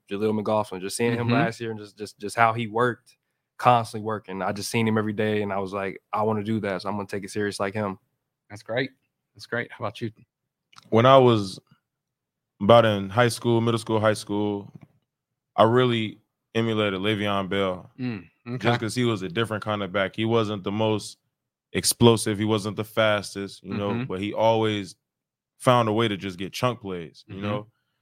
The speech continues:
Speaker 3: So that's somebody I always modeled my game after. And then more recently, Alvin Kamara.
Speaker 2: Okay.
Speaker 3: Just 'cause, like, when you watch him play, hit, the stat sheet may not say a whole lot, but when you watch
Speaker 2: Mm-hmm.
Speaker 3: him play, he never getting taken down by the first man. He a
Speaker 2: Yeah.
Speaker 3: really tough runner.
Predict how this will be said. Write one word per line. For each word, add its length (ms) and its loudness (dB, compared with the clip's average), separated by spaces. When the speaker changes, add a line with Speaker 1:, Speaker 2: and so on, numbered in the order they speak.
Speaker 3:
So 140 -4
that's 200 4
somebody 300 -2
I 60 2
always 640 -2
modeled 300 2
my 140 -2
game 280 -6
after. 340 -8
And 220 -8
then 460 -2
more 300 -2
recently, 720 -6
Alvin 260 0
Kamara. 640 -6
Speaker 2:
Okay. 360 -6
Speaker 3:
Just 320 -4
'cause, 200 -6
like, 220 -6
when 160 -6
you 120 0
watch 260 2
him 100 -8
play, 460 -6
hit, 300 0
the 100 -8
stat 320 2
sheet 200 -6
may 140 -6
not 140 -4
say 160 -8
a 40 -2
whole 160 -2
lot, 180 0
but 60 -12
when 100 -6
you 60 -6
watch 200 2
Speaker 2:
Mm-hmm. 80 -10
Speaker 3:
him 60 -12
play, 380 -2
he 120 -6
never 340 2
getting 260 -6
taken 280 -8
down 280 -4
by 80 -2
the 80 -8
first 340 -8
man. 240 -10
He 100 -8
a 60 -8
Speaker 2:
Yeah. 100 -4
Speaker 3:
really 180 -2
tough 280 -4
runner. 360 -8